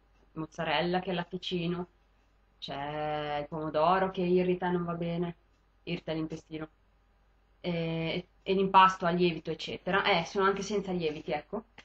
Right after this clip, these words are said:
Beh, insomma, adesso per fortuna ci sono queste linee, ce ne sono sempre di più, anche se costano, ve lo dico, un sacco, cioè costano tipo il tre, tre volte tanto rispetto all'altre, agli altri, a quelle normali.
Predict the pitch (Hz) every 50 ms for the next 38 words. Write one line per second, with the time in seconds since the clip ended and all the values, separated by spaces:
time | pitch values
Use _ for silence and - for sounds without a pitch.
0 | _ _ _ _ _ _ _ _ _ _ _ _ _ _ _ _ _ _ _ _
1 | _ _ _ _ _ _ _ _ _ _ - 247 247 233 - 254 247 226 202 226
2 | 233 269 247 - 254 - - 240 247 - 330 311 302 - 247 254 254 254 254 -
3 | 311 - - 233 202 185 180 185 - 226 226 - - 294 254 226 202 202 202 220
4 | 240 269 254 - - 220 214 202 - 262 254 226 - 294 294 - - 185 190 -
5 | - 202 180 165 196 254 233 - - _ - - - 185 185 196 185 - 202 190
6 | - 214 214 208 214 - - 202 202 202 185 180 180 180 180 175 180 175 180 -
7 | 170 165 160 - 170 165 - - 180 151 - - - - 170 170 - 180 175 180
8 | 180 185 180 180 190 - - 170 - - 214 196 - - - 226 202 190 185 185
9 | 190 190 185 175 175 170 170 175 165 - - 170 - 185 170 160 139 143 147 -
10 | - - 233 233 - _ _ - 165 160 143 131 143 - - 247 285 - _ _
11 | _ _ _ _ _ _ _ _ _ _ _ _ _ _ _ - 185 190 - 214
12 | 202 190 190 196 190 180 180 180 147 143 165 269 370 359